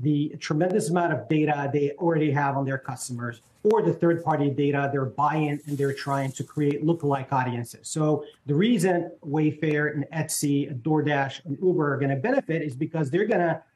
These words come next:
one, improve their, their, their, their kind of, um, uh, marketing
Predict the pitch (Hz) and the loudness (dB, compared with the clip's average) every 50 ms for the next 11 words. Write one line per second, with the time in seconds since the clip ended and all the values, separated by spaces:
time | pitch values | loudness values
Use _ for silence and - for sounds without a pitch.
0 | _ _ - 170 196 214 202 180 170 165 165 - - _ _ - 175 165 160 - | _ _ -2 0 2 2 2 2 0 -2 -4 -6 -12 _ _ -2 -2 -2 -2 -2
1 | - 185 208 240 247 226 180 170 185 180 175 175 170 170 170 - - - 143 156 | -2 0 0 0 0 -2 -2 -2 0 2 2 2 2 0 -2 -6 -10 -10 -4 -2
2 | 156 156 156 151 - - 160 131 151 147 147 - 147 - - 175 139 147 147 143 | 0 0 0 -2 -4 -6 -4 0 0 0 0 0 -4 -8 -10 -6 -4 -2 -2 -2
3 | 143 - 165 165 165 156 151 127 120 143 139 131 127 117 - - - - 147 127 | -2 0 0 0 2 2 0 0 -2 -2 0 0 0 -2 -4 -6 -10 -6 -6 -4
4 | 120 - - _ _ _ _ - 143 139 139 151 165 165 165 - 180 170 170 160 | -4 -6 -10 _ _ _ _ -4 0 0 2 2 0 0 0 2 2 4 4 4
5 | 156 151 - | 2 2 0